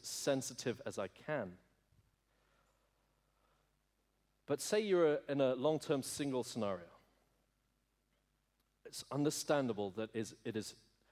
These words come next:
a position of having grief, wondering why you're still single,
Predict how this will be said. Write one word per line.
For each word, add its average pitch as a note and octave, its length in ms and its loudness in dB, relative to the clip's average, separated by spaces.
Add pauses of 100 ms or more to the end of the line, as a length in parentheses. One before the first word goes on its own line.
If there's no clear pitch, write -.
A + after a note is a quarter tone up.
(140)
a B2 60 -12
position A2 600 -4
of G2+ 200 -2 (1500)
having A#2+ 240 0
grief, A2+ 340 -6 (920)
wondering A#2 400 2
why A2 140 4
you're A2 60 2
still G#2 220 -6
single, G2+ 460 -8